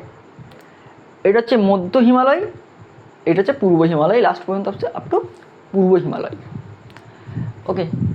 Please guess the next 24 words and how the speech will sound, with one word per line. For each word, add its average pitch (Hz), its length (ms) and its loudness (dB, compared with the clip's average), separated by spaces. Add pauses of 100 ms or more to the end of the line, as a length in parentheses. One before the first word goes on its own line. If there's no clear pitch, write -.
(320)
এবার 240 220 2
এই 311 60 -2 (160)
হিমালয় 240 440 2
পর্বতমালার 240 540 2
মধ্যে 175 240 0 (760)
অনেক 220 160 0 (160)
বড় 170 140 4 (100)
বড় 226 120 4 (720)
পর্বত 185 420 2 (140)
শৃঙ্গ 233 300 4 (160)
রয়েছে, 123 260 -6 (580)
যেমন 165 200 2 (140)
মাউন্ট 180 380 0
এভারেস্ট 165 440 -2
পর্বত 156 280 -2 (100)
শৃঙ্গ, 151 240 -6 (960)
যেমন 160 200 2 (140)
কাঞ্চনজঙ্ঘা, 175 800 0 (800)
যেমন 170 200 2 (140)
গডউইন 208 380 4
অস্টিন 185 320 -2
মানে 170 120 0 (100)
কে 190 100 4 (100)
টু, 196 100 2